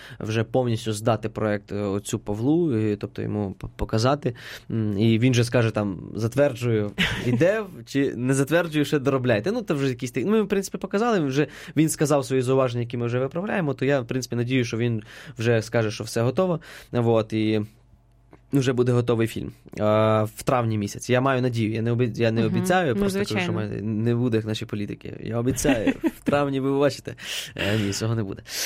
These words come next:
Speaker 1: Е, я над-, маю надію, що в травні ми, вже буде готовий фільм.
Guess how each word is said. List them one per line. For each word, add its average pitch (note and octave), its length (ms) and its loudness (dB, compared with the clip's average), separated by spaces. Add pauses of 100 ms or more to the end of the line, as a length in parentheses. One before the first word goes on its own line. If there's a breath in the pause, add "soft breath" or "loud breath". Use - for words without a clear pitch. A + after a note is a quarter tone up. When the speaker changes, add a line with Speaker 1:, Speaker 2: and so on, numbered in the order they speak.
(140 loud breath)
Speaker 1:
Е, A2 460 4
я C#3 260 4
над-, C3 240 -2
маю C3 220 2
надію, A2+ 340 -2
що G#2+ 200 -6
в G2+ 40 -8
травні G#2+ 340 0
ми, G#2 520 -2
вже G#2+ 220 -2
буде G#2+ 180 2
готовий A2 320 2
фільм. F3 280 0